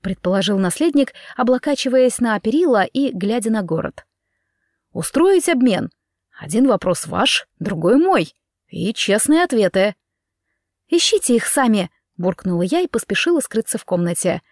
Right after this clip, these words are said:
Хочет его высочество любоваться своей столицей, пусть любуется. Составляет же ему компанию в этом деле, выслушивая неудобные вопросы.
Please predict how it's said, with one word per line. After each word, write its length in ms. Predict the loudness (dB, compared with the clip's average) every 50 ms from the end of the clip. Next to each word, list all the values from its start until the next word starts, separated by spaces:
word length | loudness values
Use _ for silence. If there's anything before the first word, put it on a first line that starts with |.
| _ _ _ _ _ _
Хочет 380 | -6 -2 -2 -2 -2 -2 -2 0
его 180 | 0 2 2
высочество 480 | 2 0 0 0 -2 -4 -4 -4 -2 -2
любоваться 480 | 0 2 2 2 2 2 0 0 -2 -2
своей 220 | -2 0 -2 0
столицей, 520 | 0 0 0 0 0 0 0 -2 -2 -2 -4 -10 -20 _
пусть 220 | -4 -4 -2 0 0
любуется. 600 | 0 0 2 2 0 0 0 -2 -4 -6 -6 -8 _ _ _ _ -10
Составляет 540 | -6 -6 -4 -2 -2 0 0 2 2 2 0
же 140 | 0 0 0
ему 180 | 2 0 0
компанию 540 | 0 0 0 0 0 0 2 2 2 2 2
в 40 | 0
этом 220 | 0 0 0 0
деле, 340 | 0 0 2 2 2 2 0 -2 -8 -20 -20 _ _ _ -2
выслушивая 600 | 0 0 0 2 0 0 0 2 2 2 4 4
неудобные 520 | 4 4 4 4 4 2 2 2 2 2
вопросы. 540 | 0 0 0 0 0 0 0 0 -2 -2